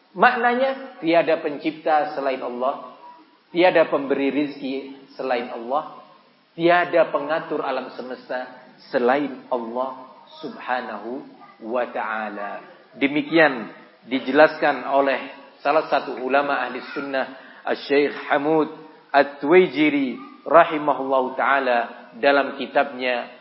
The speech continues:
Al-Qaulul Baligh fi At-Tahdhir min Jama'ati Tabligh. Nah, ikhwani fid din, azani Allah wa iyyakum.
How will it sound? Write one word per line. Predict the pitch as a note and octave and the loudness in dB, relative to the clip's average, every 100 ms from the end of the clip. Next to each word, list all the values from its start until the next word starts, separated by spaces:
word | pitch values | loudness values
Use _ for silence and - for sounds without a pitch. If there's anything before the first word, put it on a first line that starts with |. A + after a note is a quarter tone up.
| - | -12
Al-Qaulul | - C#3+ B2+ - D#3+ D3+ C3 A#2 | -6 -4 -2 4 4 4 -2 0
Baligh | A#2+ B2+ B2+ B2 B2 A2 - - - - D#3 | 2 2 2 0 -2 -4 -16 -20 -20 -8 0
fi | D3 E3+ - - | 2 2 -2 -4
At-Tahdhir | C3+ - C3+ B2 A#2 B2 B2 B2 B2+ - - | -4 -2 -4 -4 -6 -4 -2 -4 -6 -18 -14
min | A#2+ C3 A#2+ A#2+ | -8 -8 -4 -2
Jama'ati | B2 C3+ A2+ A2 - | 0 0 -2 -6 -8
Tabligh. | A2 G#2 G#2+ G2+ - - _ _ _ _ A2 | -8 -6 -8 -8 -12 -20 _ _ _ _ -8
Nah, | - F#2+ F2 - _ _ _ _ _ _ _ _ _ _ _ _ _ _ _ _ _ _ | -6 -6 -10 -18 _ _ _ _ _ _ _ _ _ _ _ _ _ _ _ _ _ _
ikhwani | - D3+ E3+ D#3+ | -4 2 2 2
fid | D#3+ C#3 | -4 0
din, | D3+ C#3+ | 0 0
azani | B2+ C3+ B2 C#3 C3+ | 0 0 0 -2 -2
Allah | C3 | 0
wa | B2+ B2+ | 0 -2
iyyakum. | A#2+ C3+ C3+ B2+ | 0 -2 -2 -4